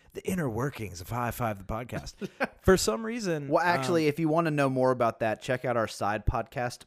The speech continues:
Speaker 2: Behind the Five.
Speaker 1: Yeah.
Speaker 2: It's really interesting.
Speaker 1: It's
Speaker 2: Uh,
Speaker 1: just
Speaker 2: Werner Herzog
Speaker 1: Yeah.
Speaker 2: narrates it.
Speaker 1: Yeah.
Speaker 2: And the, I can't do a Werner Herzog
Speaker 1: It's,
Speaker 2: impression.
Speaker 1: it's, it's a, it's, it's Behind the Five, colon, we know it like the backside of our hands.
Speaker 2: <laughs> Ooh,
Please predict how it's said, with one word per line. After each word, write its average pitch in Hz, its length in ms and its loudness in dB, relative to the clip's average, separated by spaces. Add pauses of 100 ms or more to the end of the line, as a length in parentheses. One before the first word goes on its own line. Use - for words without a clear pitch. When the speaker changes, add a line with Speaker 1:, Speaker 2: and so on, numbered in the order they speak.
Speaker 2:
Behind 110 400 -4
the 104 40 -8
Five. 113 480 -2 (200)
Speaker 1:
Yeah. 160 260 0 (120)
Speaker 2:
It's 110 320 -6
really 127 600 2
interesting. 95 600 -8
Speaker 1:
It's 120 200 -8
Speaker 2:
Uh, 139 40 -4
Speaker 1:
just 120 240 2
Speaker 2:
Werner 135 280 2
Herzog 135 560 -2 (160)
Speaker 1:
Yeah. 123 160 -2
Speaker 2:
narrates 135 360 2
it. 156 300 -4
Speaker 1:
Yeah. 123 300 -2 (640)
Speaker 2:
And 131 160 -6
the, 127 200 -4 (120)
I 107 180 -6
can't 101 220 -10
do 95 100 -8
a 90 60 -10
Werner 87 240 -10
Herzog 87 80 -10 (100)
Speaker 1:
It's, 85 120 -8
Speaker 2:
impression. 95 340 -8
Speaker 1:
it's, - 120 -8 (320)
it's 127 180 -6
a, 135 200 -8
it's, 135 220 -10 (100)
it's 120 220 -10
Behind 127 440 -2
the 156 60 -4
Five, 123 520 -2
colon, 104 580 -2 (460)
we 117 200 -4
know 113 220 0
it 117 140 -4
like 107 180 -6
the 107 80 -8
backside 98 540 -6
of 95 80 -8
our 92 120 -4
hands. 92 480 -12
Speaker 2:
<laughs> - 60 -8
Ooh, 170 180 4